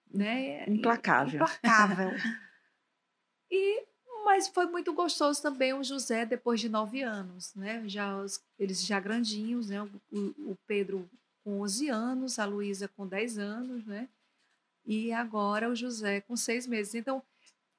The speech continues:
Speaker 1: é, ele veio pra trazer alegria pra casa, né?
Speaker 2: Uhum.
Speaker 1: Mais
Speaker 2: Mais
Speaker 1: alegria,
Speaker 2: alegria.
Speaker 1: mais alegria, mais,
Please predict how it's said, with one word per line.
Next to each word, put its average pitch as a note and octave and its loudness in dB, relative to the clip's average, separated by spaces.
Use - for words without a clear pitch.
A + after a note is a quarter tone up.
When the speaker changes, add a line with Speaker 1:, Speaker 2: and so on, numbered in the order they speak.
Speaker 1:
é, G3+ -2
ele D4 4
veio C#4+ 0
pra F#4+ -4
trazer D#4 2
alegria E4 2
pra G#3 -4
casa, F#3 -2
né? F#3 -2
Speaker 2:
Uhum. F#3+ 0
Speaker 1:
Mais C4+ 8
Speaker 2:
Mais - 0
Speaker 1:
alegria, F#3 2
Speaker 2:
alegria. F3+ 0
Speaker 1:
mais A#3 0
alegria, G#3+ -2
mais, G#3 -6